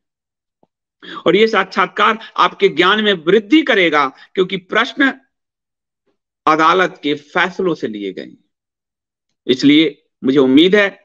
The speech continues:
कि आप लोगों को ये साक्षात्कार अच्छा लगेगा। आप सब कमेंट में जरूर लिखिएगा।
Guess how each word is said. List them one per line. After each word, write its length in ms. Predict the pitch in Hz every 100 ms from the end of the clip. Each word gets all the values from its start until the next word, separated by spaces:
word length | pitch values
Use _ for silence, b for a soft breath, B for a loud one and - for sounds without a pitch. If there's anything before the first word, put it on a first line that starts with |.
| -
कि 60 | 151
आप 220 | 131 -
लोगों 200 | 127 131
को 100 | 131
ये 100 | 123
साक्षात्कार 640 | 123 117 - 117 113 120
अच्छा 220 | 113 110 113
लगेगा। 460 | 117 151 190 190 - b b -
आप 200 | 127 135
सब 220 | 120 107
कमेंट 340 | - 131 123 113
में 140 | 113
जरूर 260 | 123 147 151
लिखिएगा। 440 | 127 - 92